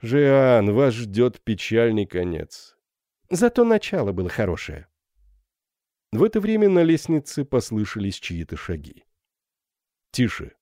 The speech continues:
проговорил архидиакон, приложив палец к губам. «Вот и мэтр Жак».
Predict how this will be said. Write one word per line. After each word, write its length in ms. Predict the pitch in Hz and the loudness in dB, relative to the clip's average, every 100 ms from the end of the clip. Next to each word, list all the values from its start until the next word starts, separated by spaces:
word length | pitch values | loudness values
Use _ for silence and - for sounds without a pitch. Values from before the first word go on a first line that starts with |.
| _ | _
проговорил 520 | - 98 98 101 92 95 | -6 -2 0 0 0 -4
архидиакон, 760 | 90 117 101 123 123 123 110 - _ _ | -6 -8 -4 -2 0 0 -2 -6 _ _
приложив 560 | 185 175 175 117 123 - | -2 0 0 0 -2 -2
палец 380 | 110 95 85 85 | -2 -2 -4 -6
к 40 | |
губам. 420 | 113 80 - - _ _ _ _ _ _ - | -6 -4 -8 -14 _ _ _ _ _ _ -10
«Вот 340 | 90 117 120 | 0 0 2
и 60 | 120 | 2
мэтр 340 | 110 104 110 | 2 0 -2
Жак». 420 | 95 80 - _ | -4 -8 -12 _